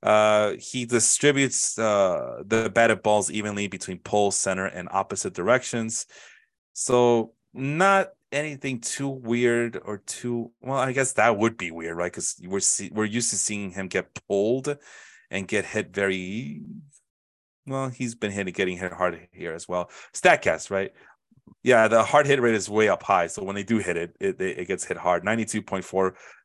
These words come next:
miles per hour exit velocity. It's a career high against him as well.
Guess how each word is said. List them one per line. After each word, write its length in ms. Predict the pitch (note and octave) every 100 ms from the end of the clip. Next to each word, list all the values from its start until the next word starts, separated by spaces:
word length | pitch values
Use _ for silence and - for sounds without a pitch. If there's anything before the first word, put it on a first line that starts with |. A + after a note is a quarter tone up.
| _ G#2
miles 320 | G#2+ A2+ A#2
per 120 | A2
hour 240 | G#2 G#2 -
exit 220 | G#2 G#2+
velocity. 340 | F#2+ G2 G2 G#2+
It's 120 | -
a 120 | G2
career 240 | G#2+ A2 A2+
high 240 | G#2+ G#2+ G#2+
against 360 | G2+ G#2+ - B2+
him 100 | B2
as 140 | A#2
well. 400 | F#2 F#2+ G#2 A2+